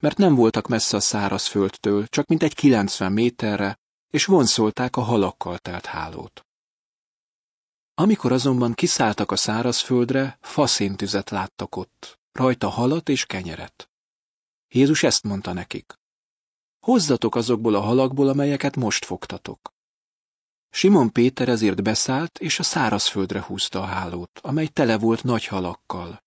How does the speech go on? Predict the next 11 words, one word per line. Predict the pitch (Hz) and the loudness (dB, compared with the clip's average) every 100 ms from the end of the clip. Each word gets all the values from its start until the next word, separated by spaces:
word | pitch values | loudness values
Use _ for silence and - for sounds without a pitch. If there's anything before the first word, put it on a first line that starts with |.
| _ | _
százötvenhárommal. | - - 151 107 104 - 90 87 82 82 82 82 78 - - _ _ _ _ _ _ _ _ _ | -10 -6 -4 -2 -4 -6 -10 -10 -10 -10 -12 -12 -14 -16 -20 _ _ _ _ _ _ _ _ _
És | 135 127 | -2 2
bár | 135 160 | 2 4
ilyen | 202 131 | 4 4
sok | - 135 - | 2 0 2
volt, | 151 165 - | 2 2 -2
a | |
háló | 117 117 120 147 | -4 -2 2 2
nem | 143 113 | 2 0
szakadt | - 95 - 87 | -2 -2 -6 -6
szét. | - 90 98 - | -6 -8 -10 -18